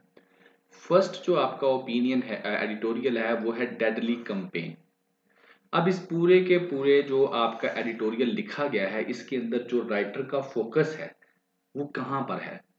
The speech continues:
तो पहले तो इसका मैं आपके साथ crux जो है इस editorial, अ, editorial का डि-, अ, discuss कर देता हूँ।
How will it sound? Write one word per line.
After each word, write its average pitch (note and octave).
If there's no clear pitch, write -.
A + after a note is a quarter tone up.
तो A#2
पहले C3
तो C#3+
इसका -
मैं C3+
आपके B2
साथ B2
crux -
जो A#2
है A2
इस -
editorial, G#2
अ, -
editorial G2
का G#2+
डि-, F#2
अ, F#2+
discuss F#2+
कर B2+
देता B2
हूँ। B2